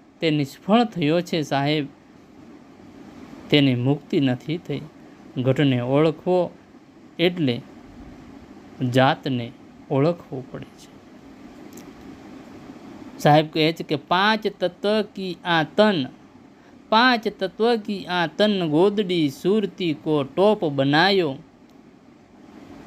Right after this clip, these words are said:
હદ ઘર છોડ બેહદ ઘર આસન, ગગન મંડલ મઠ છાયો.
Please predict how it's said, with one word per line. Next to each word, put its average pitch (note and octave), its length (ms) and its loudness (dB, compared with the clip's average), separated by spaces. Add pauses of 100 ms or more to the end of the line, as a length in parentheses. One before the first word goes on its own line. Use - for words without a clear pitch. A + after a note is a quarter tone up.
(360)
હદ A3+ 240 6
ઘર F3+ 340 2
છોડ F3+ 320 -2
બેહદ D#3 560 0
ઘર D#3+ 260 0
આસન, D#3 640 0 (640)
ગગન D#3+ 320 0
મંડલ C#3+ 440 2
મઠ C#3 240 -2
છાયો. C3+ 560 -6